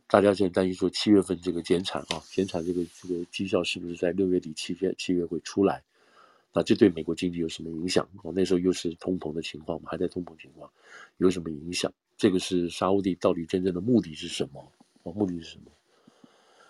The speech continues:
然后另外最后，最后一点就提到这个，这个乌克兰战争了。现在已经确定乌克兰这边已经展开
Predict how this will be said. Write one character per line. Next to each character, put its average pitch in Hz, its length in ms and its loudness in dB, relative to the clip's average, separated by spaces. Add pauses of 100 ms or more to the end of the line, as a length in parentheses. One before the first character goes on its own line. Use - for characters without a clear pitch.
然 98 140 10
后 - 20 12
另 135 120 12
外 123 100 10
最 117 160 8
后， 107 140 6
最 135 160 10
后 113 100 8
一 107 60 6
点 85 120 0
就 92 120 2
提 - 160 2
到 95 160 8
这 90 80 2
个， 82 480 2
这 90 80 2
个 82 180 -2
乌 98 160 4
克 98 100 6
兰 85 120 8
战 85 180 4
争 82 180 -6
了。 82 120 -12
现 - 120 8
在 107 100 8
已 90 60 2
经 90 120 -8
确 120 200 8
定 98 200 0
乌 101 120 0
克 98 120 0
兰 80 100 0
这 92 100 4
边 90 160 2
已 78 40 -6
经 82 180 -12
展 78 240 2
开 85 240 4